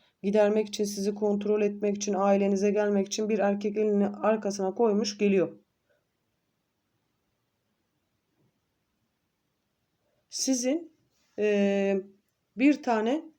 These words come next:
şeyiniz var arkadaşlarım. Ha-, artık çocuğunuzun mu, tanıdığınızın mı, e, yabancı dili var arkadaşlarım. Çoklu, bir tane değil yalnız.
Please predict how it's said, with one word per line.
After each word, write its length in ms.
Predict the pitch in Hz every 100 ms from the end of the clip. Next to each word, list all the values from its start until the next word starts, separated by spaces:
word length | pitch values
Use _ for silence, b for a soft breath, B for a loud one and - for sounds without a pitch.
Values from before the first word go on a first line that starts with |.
| _ -
şeyiniz 520 | - 240 233 226 202
var 120 | 175
arkadaşlarım. 640 | 165 165 170 165 175 170
Ha-, 300 | 208 220 196 -
artık 300 | 196 - -
çocuğunuzun 600 | 208 202 196 190 196 196
mu, 360 | 190 190 -
tanıdığınızın 680 | 208 190 180 196 190 185 196
mı, 400 | 196 196 202 202 B B B B B
e, 100 | 185
yabancı 680 | 185 180 208 220 220 220 202
dili 220 | 202 180
var 140 | 180
arkadaşlarım. 840 | 175 175 185 175 170 185 233 285 - _ _
Çoklu, 580 | - 214 208 214 294 226
bir 180 | 226 208
tane 280 | 196 185 175
değil 220 | 196 185
yalnız. 500 | 175 170 262 -